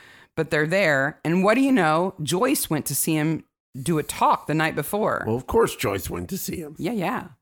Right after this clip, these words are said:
Speaker 1: 'Cause Joyce knows about current events, cultural events. She gets the calendar
Speaker 2: Yes.
Speaker 1: of all the stuff, and she's there.
Speaker 2: It's not an episode Joel Joyce finds a body.
Speaker 1: At the very end.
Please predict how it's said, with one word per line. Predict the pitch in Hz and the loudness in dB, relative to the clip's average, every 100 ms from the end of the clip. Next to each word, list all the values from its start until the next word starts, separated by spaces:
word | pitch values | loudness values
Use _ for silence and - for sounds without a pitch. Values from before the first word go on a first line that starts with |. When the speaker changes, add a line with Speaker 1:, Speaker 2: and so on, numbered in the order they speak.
| - | -4
Speaker 1:
'Cause | 240 - | -2 0
Joyce | 262 339 359 | 0 0 2
knows | 226 262 302 | 2 2 2
about | 190 175 165 127 - _ _ - | 2 2 2 0 -8 _ _ -2
current | 240 202 | 2 2
events, | 143 156 208 151 - - 69 - - - | 0 0 -2 -2 -4 -4 -6 -16 -14 -4
cultural | 233 220 - 165 151 | -2 0 0 2 2
events. | 151 135 - - - - | 0 -4 -6 -12 -16 -16
She | - - - 240 | -6 -2 -2 -2
gets | 196 214 220 - - | 0 0 0 -2 -4
the | 151 | -4
calendar | - 196 202 143 120 101 _ _ | -2 0 2 0 -4 -14 _ _
Speaker 2:
Yes. | 123 104 | -2 2
Speaker 1:
of | 156 | 2
all | 170 165 147 | 4 4 2
the | 147 | 0
stuff, | - 208 170 - - - - _ | -2 0 0 0 -10 -16 -18 _
and | - | -8
she's | - 180 139 | -6 -4 -2
there. | 147 143 - | 0 0 -2
Speaker 2:
It's | - | -2
not | 120 131 | 2 2
an | 131 | 2
episode | 135 120 - 135 120 | 0 -2 0 0 2
Joel | 117 113 | 0 0
Joyce | 107 117 117 | 0 0 0
finds | - 120 117 | 0 0 0
a | 101 | -2
body. | 107 95 101 - - _ - | -2 -2 -4 -10 -18 _ -20
Speaker 1:
At | - | -12
the | 117 | -12
very | 113 - 101 117 123 | -10 -12 -10 -10 -10
end. | 110 - - - - | -12 -16 -18 -20 -20